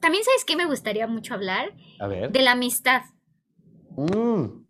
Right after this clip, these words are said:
Speaker 1: Me gustaría mucho hablar de la amistad, de cómo son las relaciones amistosas ahora.
Speaker 2: Sí.
Speaker 1: Em, porque, porque me lo he cuestionado, o sea, porque me lo he preguntado bastante.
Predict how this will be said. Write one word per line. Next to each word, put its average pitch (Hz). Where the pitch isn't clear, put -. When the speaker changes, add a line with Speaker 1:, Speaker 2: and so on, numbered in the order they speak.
Speaker 1:
Me 269
gustaría 320
mucho 381
hablar 311
de 320
la 294
amistad, 220
de 214
cómo 277
son 277
las 262
relaciones 220
amistosas 202
ahora. 190
Speaker 2:
Sí. 202
Speaker 1:
Em, 190
porque, 247
porque 262
me 302
lo 330
he 339
cuestionado, 233
o 220
sea, 226
porque 226
me 247
lo 262
he 254
preguntado 208
bastante. 180